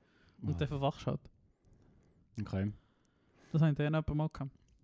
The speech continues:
Speaker 1: Psychologe at Wittigsness auf Instagram, schreibt mir, was das be-, zu bedeuten hat. <laughs>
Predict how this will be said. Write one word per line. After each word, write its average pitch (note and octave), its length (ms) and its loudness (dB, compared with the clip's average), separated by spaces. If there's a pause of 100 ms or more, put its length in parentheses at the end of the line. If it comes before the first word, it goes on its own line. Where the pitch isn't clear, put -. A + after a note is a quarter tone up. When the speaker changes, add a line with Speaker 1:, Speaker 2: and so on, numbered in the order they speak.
(1080)
Speaker 1:
Psychologe F3 720 6
at D#3+ 220 0
Wittigsness E3 440 2
auf D3+ 120 2
Instagram, E3+ 400 6
schreibt D#3+ 200 4
mir, D#3 120 6
was C#3+ 140 -2
das - 140 -16
be-, D3+ 180 -16
zu - 100 -8
bedeuten D#3+ 340 0
hat. E3 80 0 (1000)
<laughs> - 880 4